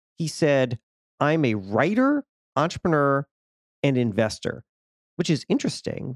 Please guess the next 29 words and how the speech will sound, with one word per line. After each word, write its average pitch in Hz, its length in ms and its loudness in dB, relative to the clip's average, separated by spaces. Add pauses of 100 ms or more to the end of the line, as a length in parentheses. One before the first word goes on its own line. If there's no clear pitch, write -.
because 104 380 -2 (120)
if 107 180 -2 (120)
you 104 340 -2 (140)
think 120 140 0
about 101 320 0 (100)
the 113 80 0
way 120 80 4
that 107 120 2
I 104 60 2
just 104 220 -2
kinda 107 180 0
introduced 113 380 0
this 113 160 -2
whole 107 200 0
thing, 120 600 -2
people 110 460 -2
coming 120 280 0
from 104 440 -2
the 104 240 -2
non-media 127 1000 2
space 110 420 -2
and 110 160 -2
then 104 140 -2
entering 110 380 -2
media, 135 320 2 (260)
Sahil 202 840 2
s-, 143 80 -12
starts - 1200 0
with 147 220 2